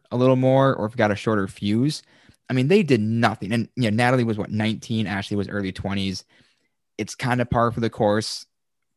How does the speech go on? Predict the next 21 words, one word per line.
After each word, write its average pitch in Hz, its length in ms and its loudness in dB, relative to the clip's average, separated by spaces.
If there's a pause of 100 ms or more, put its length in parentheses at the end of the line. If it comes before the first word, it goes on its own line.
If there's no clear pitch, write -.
for, 101 420 -2 (220)
for - 120 -10
someone 110 280 0
that 101 200 -2
young, 101 260 0
especially 104 360 -8
for 101 100 -6
Natalie. 95 540 -4 (800)
Um, 90 440 -6 (800)
but 117 300 4 (960)
F-, - 220 -4
I 165 80 2
think 220 180 2
Philip 165 300 4
was 127 160 2
kind 117 180 2
of 98 140 -4
rightfully 104 580 -2
upset - 360 -6
with - 160 -14
them, 82 300 -8